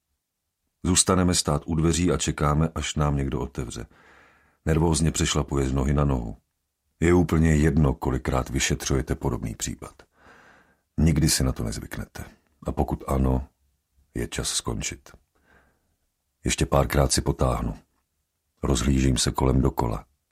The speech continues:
Jsou sice dvě hodiny ráno, ale skoro ve všech okolních domech se svítí a v oknech jsou vidět lidé. Na cyklostezce na protější straně ulice parkují dvě policejní auta s rozsvícenými majáčky a několik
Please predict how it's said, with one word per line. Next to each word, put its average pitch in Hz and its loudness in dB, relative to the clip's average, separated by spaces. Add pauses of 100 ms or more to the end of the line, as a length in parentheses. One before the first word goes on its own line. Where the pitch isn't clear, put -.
(340)
Jsou 69 2
sice - -2
dvě 67 2
hodiny 67 4
ráno, 64 2
ale 64 -2
skoro 67 0
ve 69 2
všech - -2
okolních 73 2
domech 62 0
se 65 -6
svítí 67 -2 (280)
a 73 -4
v - -8
oknech - 0
jsou 73 2
vidět 64 2
lidé. 52 -4 (920)
Na 78 4
cyklostezce 87 0
na 71 4
protější 78 0
straně 78 4
ulice 71 2
parkují 73 2
dvě 71 2
policejní 78 2
auta 69 -2 (160)
s - -4
rozsvícenými 73 2
majáčky 62 -2 (520)
a 69 0
několik 76 4